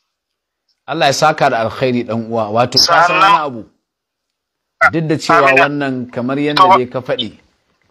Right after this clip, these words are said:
Speaker 1: Wato ga wanda yake
Speaker 2: Mm.
Speaker 1: mai hankali kuma ɗalibin ilimi. Ibn
Speaker 2: Haka ne.
Speaker 1: Daqiq al-Eid ya san malami ne babba
Speaker 2: Gaskiya
Speaker 1: na
Speaker 2: ne.
Speaker 1: fiqhu. Ana magana fiqhu,
Speaker 2: Gaskiya ne, gaskiya ne.
Speaker 1: za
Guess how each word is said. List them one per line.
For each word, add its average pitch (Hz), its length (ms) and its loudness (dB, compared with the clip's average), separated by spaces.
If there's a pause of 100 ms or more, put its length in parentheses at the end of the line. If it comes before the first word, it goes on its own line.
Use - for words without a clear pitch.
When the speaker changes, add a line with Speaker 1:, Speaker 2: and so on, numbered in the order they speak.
(280)
Speaker 1:
Wato 127 340 0
ga 110 100 2
wanda 156 280 4
yake 147 420 0
Speaker 2:
Mm. 165 380 4
Speaker 1:
mai 110 100 -4
hankali 117 640 -4
kuma 123 280 -8
ɗalibin 113 640 -2
ilimi. 85 400 -8 (1500)
Ibn 131 400 2
Speaker 2:
Haka 160 320 4
ne. 127 240 -4
Speaker 1:
Daqiq 120 400 -6
al-Eid 107 420 -8 (880)
ya 101 200 -2
san 120 180 0
malami 120 560 0
ne 107 220 -4
babba 92 340 0
Speaker 2:
Gaskiya - 260 2
Speaker 1:
na 175 100 4
Speaker 2:
ne. 151 60 0
Speaker 1:
fiqhu. 120 380 -8 (1120)
Ana 123 280 0
magana 107 360 0
fiqhu, - 140 -4
Speaker 2:
Gaskiya 175 380 4
ne, 160 100 2
gaskiya 156 320 0
ne. 160 60 2
Speaker 1:
za 135 100 4